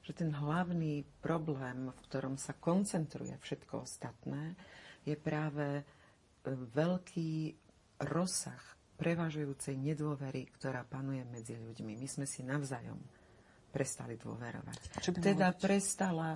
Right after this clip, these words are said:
Speaker 1: fungovať sociálna súdržnosť v spoločnosti.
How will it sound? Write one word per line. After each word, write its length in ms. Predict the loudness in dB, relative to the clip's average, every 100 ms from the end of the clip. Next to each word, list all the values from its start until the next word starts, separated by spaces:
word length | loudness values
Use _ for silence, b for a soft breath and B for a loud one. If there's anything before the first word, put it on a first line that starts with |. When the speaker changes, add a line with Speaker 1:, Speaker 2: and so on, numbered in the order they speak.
| -2
Speaker 1:
fungovať 460 | 0 2 4 2 0
sociálna 640 | -4 -2 0 2 2 0
súdržnosť 640 | 0 4 4 2 -6 -6 -6
v 80 | -6
spoločnosti. 720 | -4 -2 -2 -4 -6 -8 -10